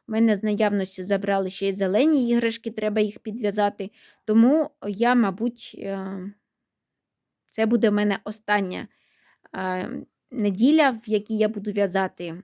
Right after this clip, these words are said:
одного кольору. Можливо, на, е, через тиждень чи через два тижні, не знаю. У мене є трішечки ще недов'язів, які хотілося б підв'язати, ще й замовлення, тому я поки пропускаю. Вам велике всім дякую за підтримку.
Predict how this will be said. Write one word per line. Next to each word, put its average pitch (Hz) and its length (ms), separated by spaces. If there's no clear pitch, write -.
одного 190 420
кольору. 254 540
Можливо, 226 720
на, 202 540
е, - 40
через 214 380
тиждень 262 440
чи 214 140
через 190 360
два 233 240
тижні, 233 440
не 220 140
знаю. 196 300
У 175 40
мене 226 220
є 208 160
трішечки 214 560
ще 208 180
недов'язів, 226 640
які 214 300
хотілося 208 500
б 196 140
підв'язати, 196 720
ще 202 220
й 196 60
замовлення, 208 840
тому 226 280
я 208 220
поки - 280
пропускаю. 208 800
Вам 214 280
велике 202 380
всім 202 360
дякую 196 440
за 185 140
підтримку. 240 760